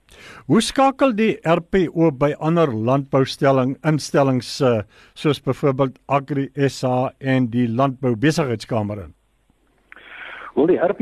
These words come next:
Speaker 2: O fokus net op rooivleisbedryfsaangeleenthede en ons is op rekord om te sê ons werk baie nou saam met Agri S A, T L I S A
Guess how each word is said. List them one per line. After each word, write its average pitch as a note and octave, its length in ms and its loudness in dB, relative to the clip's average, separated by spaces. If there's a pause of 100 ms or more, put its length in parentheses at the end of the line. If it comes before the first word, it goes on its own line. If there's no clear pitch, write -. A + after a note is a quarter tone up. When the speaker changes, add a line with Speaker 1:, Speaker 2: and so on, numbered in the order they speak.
Speaker 2:
O F#3+ 280 2
fokus E3+ 420 0
net A#2 560 -2
op - 280 -4
rooivleisbedryfsaangeleenthede C#3 2250 2
en A2+ 200 -6
ons C3+ 280 0
is C3 140 -2
op A#2 120 -2
rekord A#2+ 520 0
om A2 120 -4
te A2 120 -6
sê A#2+ 260 -2
ons G#2+ 180 -2
werk A2+ 320 0
baie A#2 360 2
nou B2 360 2
saam C3+ 400 0
met A2+ 160 -2
Agri C3+ 560 0
S - 100 -10
A, B2+ 180 4
T - 140 -10
L C3 260 2
I C3 360 0
S - 120 -4
A A#2 220 2